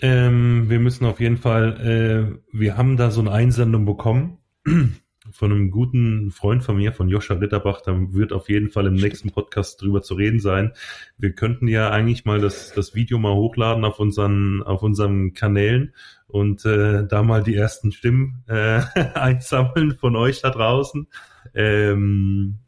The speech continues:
Speaker 1: und, äh, also Leute, da, das, das Video müsst ihr gesehen haben. Sowas habe ich in meinem Leben noch nie erlebt. Das ist so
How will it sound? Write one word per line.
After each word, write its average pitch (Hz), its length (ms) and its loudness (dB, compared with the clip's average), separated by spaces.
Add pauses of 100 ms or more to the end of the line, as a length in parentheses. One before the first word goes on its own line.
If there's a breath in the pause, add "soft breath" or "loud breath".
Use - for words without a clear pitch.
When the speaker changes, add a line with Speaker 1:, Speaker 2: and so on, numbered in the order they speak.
(200)
Speaker 1:
und, 101 320 0
äh, 92 280 -2
also 110 240 0
Leute, 107 320 2
da, 101 400 -2
das, - 420 -4
das 104 200 -2
Video 113 260 0
müsst 113 420 -2
ihr 113 180 0
gesehen 104 420 0
haben. 98 320 0 (420 loud breath)
Sowas 101 420 0
habe 98 160 -4
ich - 120 -10
in 95 100 -2
meinem 90 220 2
Leben 110 380 0
noch 101 160 -2
nie 104 380 0
erlebt. 98 540 -2 (300 loud breath)
Das 92 100 -6
ist - 80 -8
so 131 260 0